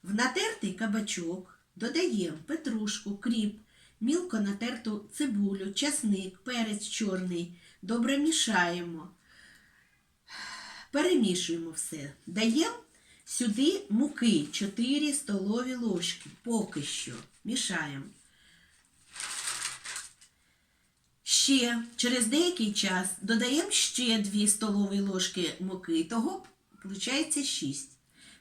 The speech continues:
Перемішуємо і тільки тепер додаємо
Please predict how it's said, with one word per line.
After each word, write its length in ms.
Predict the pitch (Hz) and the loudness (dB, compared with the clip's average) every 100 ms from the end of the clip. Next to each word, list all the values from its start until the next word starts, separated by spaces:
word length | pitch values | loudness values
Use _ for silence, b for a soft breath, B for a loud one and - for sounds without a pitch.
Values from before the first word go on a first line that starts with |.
| - | -2
Перемішуємо 1000 | 226 190 180 170 170 220 226 247 320 - _ _ | 0 2 2 2 2 0 0 0 -2 -4 _ _
і 260 | 233 233 185 | 4 6 6
тільки 420 | - 226 - 170 | 2 2 2 -4
тепер 480 | - 160 220 294 - | -8 -4 0 0 0
додаємо 720 | 202 185 180 165 165 202 277 | -6 -2 0 0 0 -2 -4